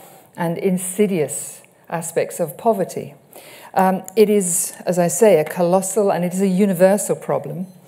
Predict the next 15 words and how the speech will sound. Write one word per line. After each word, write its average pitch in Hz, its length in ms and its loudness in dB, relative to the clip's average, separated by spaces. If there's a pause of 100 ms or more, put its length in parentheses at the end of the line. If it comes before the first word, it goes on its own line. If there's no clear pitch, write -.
(500)
One 208 220 0
in 262 160 2
three 233 380 -2
people 208 680 -6
on 160 120 -6
the 160 60 -6
planet 165 400 -2
today 147 480 -2 (240)
are 170 100 0
affected 170 600 -4 (400)
by 165 120 -2
some 170 400 -2
form 151 500 -4 (180)
of 165 100 -10
malnutrition. 147 800 -8